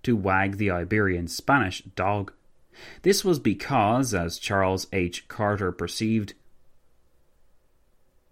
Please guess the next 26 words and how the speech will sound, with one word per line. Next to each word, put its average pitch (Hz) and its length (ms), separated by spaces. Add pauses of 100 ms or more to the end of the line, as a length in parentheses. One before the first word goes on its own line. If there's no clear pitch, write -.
(120)
while 208 440
Spanish 139 500
Habsburg 107 640
policy 110 540 (160)
can 113 100
still 170 240
be 214 100
spoken 131 480
of 104 200
properly 120 500
as 85 340
mainly 90 520
Spanish 135 520
policy, 104 520 (240)
a 143 80
conspicuous 170 880
amount 110 260
of 90 80
that 98 160
policy 104 400
was 110 180
formulated 143 600
and 175 100
executed 120 560
by 92 160
Brussels 123 480